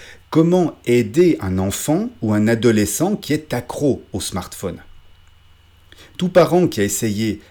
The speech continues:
d'éloigner un enfant ou un adolescent d'un smartphone ou d'une tablette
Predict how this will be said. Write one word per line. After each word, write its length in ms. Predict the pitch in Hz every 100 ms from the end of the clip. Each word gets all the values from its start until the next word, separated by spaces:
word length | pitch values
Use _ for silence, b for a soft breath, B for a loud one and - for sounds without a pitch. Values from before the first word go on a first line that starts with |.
| B 98
d'éloigner 540 | 113 120 117 120 117
un 140 | 98
enfant 380 | 104 110 - 127 120
ou 100 | 95
un 120 | 90
adolescent 560 | 95 95 104 104 - 117
d'un 140 | 95
smartphone 640 | 90 - 92 - - 117 98
ou 40 |
d'une 220 | 87 90
tablette 640 | 90 95 82 107 160 160